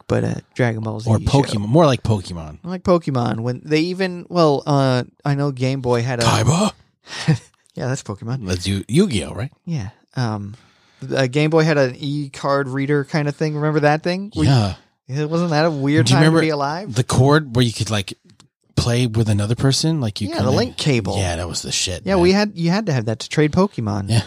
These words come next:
Speaker 1: Me and my brother, we always had two Game Boys,
Speaker 2: Mm-hmm.
Speaker 1: two of the current, uh, Pokemon game, and a link
Speaker 2: Mm-hmm.
Speaker 1: cable, and
Speaker 2: And never had
Speaker 1: we
Speaker 2: pants.
Speaker 1: ruled the world.
Speaker 2: It was weird.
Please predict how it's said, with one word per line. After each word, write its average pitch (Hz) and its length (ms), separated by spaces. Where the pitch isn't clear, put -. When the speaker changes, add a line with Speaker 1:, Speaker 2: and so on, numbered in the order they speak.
Speaker 1:
Me 147 100
and 156 80
my 160 60
brother, 156 440
we 127 260
always 127 240
had 135 180
two 151 160
Game 135 280
Boys, 139 420
Speaker 2:
Mm-hmm. 95 260
Speaker 1:
two 123 340
of 127 140
the 127 140
current, 143 420
uh, 127 240
Pokemon 120 480
game, 120 240
and 127 140
a 123 40
link 131 200
Speaker 2:
Mm-hmm. 92 100
Speaker 1:
cable, 123 300
and 143 200
Speaker 2:
And 87 240
never 101 220
had 123 240
Speaker 1:
we 139 80
Speaker 2:
pants. 156 140
Speaker 1:
ruled 175 180
the 165 80
world. 175 360
Speaker 2:
It - 20
was - 80
weird. 120 280